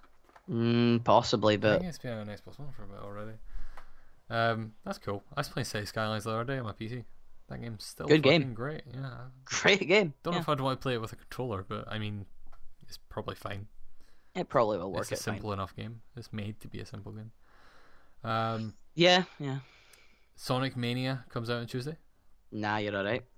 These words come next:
Speaker 2: I'm super fucking excited for that one. That game looks legitimately great.
Speaker 1: Nah, you're all right.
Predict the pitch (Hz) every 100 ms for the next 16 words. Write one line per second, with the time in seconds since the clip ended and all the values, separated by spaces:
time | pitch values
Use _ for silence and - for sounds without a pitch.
0 | - - 110 110 110 110 104 95 _ -
1 | - _ _ - - 90 87 - - 98
2 | - 95 - 101 87 104 107 - 113 120
3 | 113 110 - 110 101 104 95 92 90 95
4 | 87 - - - - - _ _ _ _
5 | _ 110 104 101 101 101 101 107